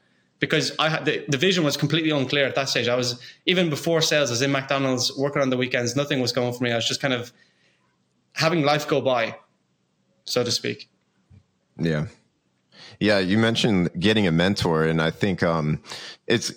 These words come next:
Speaker 2: it cracks me up when you have guys try to enter the sales space that, you know, they'll, they'll hit you up in the D Ms and they'll say something like, you know, "Do you ha-,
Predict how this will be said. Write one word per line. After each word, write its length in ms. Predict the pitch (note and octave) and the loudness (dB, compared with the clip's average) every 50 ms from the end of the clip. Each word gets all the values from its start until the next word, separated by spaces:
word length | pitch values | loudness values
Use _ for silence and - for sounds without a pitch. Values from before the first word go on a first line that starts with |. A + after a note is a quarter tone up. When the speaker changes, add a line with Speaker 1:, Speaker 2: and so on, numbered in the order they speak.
| - _ _ | -14 _ _
Speaker 2:
it 160 | - A2+ G#2+ | -4 -4 0
cracks 300 | - - E3 E3+ - - | 0 0 0 0 0 0
me 60 | C#3 A#2 | 2 2
up 180 | G#2+ G2+ - | 2 2 2
when 120 | A2 G#2 G2 | 2 4 4
you 120 | F#2+ F2+ | 4 4
have 300 | F2+ F#2 F#2 F2 E2+ E2 | 4 4 2 2 0 0
guys 340 | - E2+ E2+ F2 E2+ - - | 2 2 2 2 2 0 0
try 220 | - - F2 E2+ | 0 0 0 2
to 240 | D#2+ F#2 E2 - - | 0 0 -2 0 0
enter 340 | E2+ F2 E2 - G2 E2+ D#2+ | -2 0 0 0 0 0 0
the 120 | D#2 D#2 | 0 0
sales 380 | - - - E2+ E2 E2 E2 - | 0 0 0 2 2 2 0 0
space 640 | - - - D2+ D2 C#2+ C2 B1+ - - - - - _ _ _ _ _ - | -2 -2 -2 -2 -2 -2 -2 -2 -4 -4 -4 -6 -8 _ _ _ _ _ -6
that, 460 | - D#2 F2 E2 D#2 D#2 D2+ - - - - - - _ _ - _ _ _ - | -2 0 0 2 2 0 0 -4 -8 -20 -20 -20 -20 _ _ -20 _ _ _ -2
you 160 | F#2 G2 G2 | 0 2 2
know, 100 | F2 D#2 | 2 2
they'll, 220 | D#2 F2 F2+ - - | 2 2 0 0 0
they'll 140 | F2+ G2 F2+ | 0 0 2
hit 200 | G2 G2 - - | 0 2 2 2
you 80 | G#2+ | 2
up 140 | G2 F2+ - | 2 2 2
in 80 | G2 F#2 | 2 2
the 80 | F2 | 2
D 240 | E2 D#2+ F2 E2+ E2+ | 2 2 2 2 4
Ms 400 | D#2+ D#2+ E2+ E2+ E2+ E2 - - | 4 2 2 2 2 0 0 0
and 180 | - D#2 E2+ E2 | 0 0 0 0
they'll 120 | D#2+ D#2 | 0 0
say 240 | D#2 - - F2 E2+ | 0 0 0 0 0
something 400 | D#2+ - F2+ E2+ D#2+ - E2+ D#2+ | 0 -2 -2 -2 -2 -2 0 0
like, 280 | D#2+ D#2 D#2 D2+ - - | 0 0 -2 -2 -2 -2
you 60 | F2 | -2
know, 220 | D#2 D2+ D2+ D2+ | 0 0 -2 -2
"Do 100 | D2+ E2+ | -2 0
you 120 | D#2+ D2 D#2+ | 0 0 0
ha-, 120 | F2 | 0